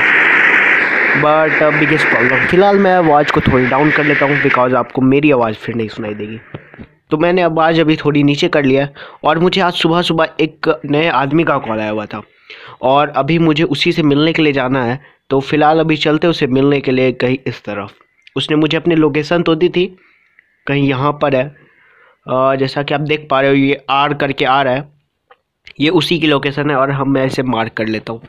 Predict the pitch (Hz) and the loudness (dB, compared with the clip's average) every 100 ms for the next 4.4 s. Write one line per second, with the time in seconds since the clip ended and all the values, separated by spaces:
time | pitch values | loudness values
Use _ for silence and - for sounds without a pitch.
0 | - - - - - - 147 156 156 156 | -18 -18 -20 -20 -8 -2 0 0 0 0
1 | 151 156 156 190 180 165 160 - 170 - | 0 0 2 2 4 4 2 0 -2 0
2 | 156 170 147 143 139 139 135 143 147 165 | 0 0 -2 0 0 0 0 -2 -2 -2
3 | 156 147 143 143 147 147 147 - 170 139 | 0 0 -2 0 -2 -2 -6 -4 -2 -2
4 | 107 101 107 | -6 -8 -10